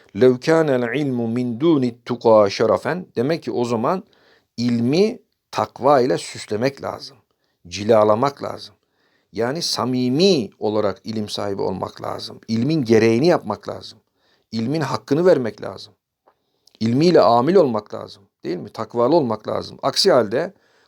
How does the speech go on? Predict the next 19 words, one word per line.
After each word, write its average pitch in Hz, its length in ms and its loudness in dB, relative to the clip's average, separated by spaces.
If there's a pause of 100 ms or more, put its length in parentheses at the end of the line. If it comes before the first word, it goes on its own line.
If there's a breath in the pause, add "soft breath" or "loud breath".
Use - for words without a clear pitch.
(120)
kuru 180 260 4
kuruya 110 420 -6
bilgi 117 480 -4 (480)
yeterli 127 420 4
olsaydı, 135 760 0 (540)
değil 160 160 -4
mi? 117 200 -8 (580)
O 147 140 4
zaman 131 440 0
iblis 135 600 -8 (360)
Allahu 131 340 4
Teala'nın 107 480 0
mahlukatı 120 800 -4 (320)
içinde 120 600 -6 (160)
en 170 160 2
şerefli 123 500 0
kişi - 300 -2
olurdu. 101 400 0
Haşa. 101 400 -8